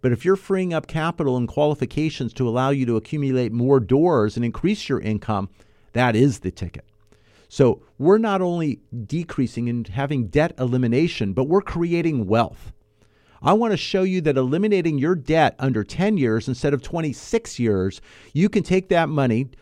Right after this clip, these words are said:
that you normally would have been paying, even at one percent. And you know right now, some of these institutions, you can go get five percent on a twelve-month I, a C D. You can get three point four percent just on idled funds. So I'm talking one percent.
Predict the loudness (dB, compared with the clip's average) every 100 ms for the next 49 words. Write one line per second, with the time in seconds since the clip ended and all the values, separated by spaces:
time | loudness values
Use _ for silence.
0 | -8 -6 -2 0 4 6 6 4 2 2
1 | 0 -2 0 2 0 -2 -8 -20 _ -2
2 | 2 4 2 0 0 2 2 0 -2 -2
3 | -2 0 4 4 0 -8 -6 -2 2 2
4 | 4 6 4 2 0 0 0 -2 -2 0
5 | 0 -2 -4 -4 -2 0 -2 -6 -4 -2
6 | -2 0 -2 0 0 2 0 -2 -2 -4
7 | -2 -2 -2 -2 0 0 2 0 -2 -2
8 | -4 -2 0 -2 -2 -4 -2 0 -2 -4
9 | -10 -16 -8 -4 2 2 2 -6 -2 -2
10 | -2 2 2 2 -2 -4 -4 -2 -2 -2
11 | -2 0 2 0 -2 -4 -2 -4 -8 -18
12 | _ _ _ 0 2 2 2 2 2 0
13 | 0 -2 -4 -2 0 0 -2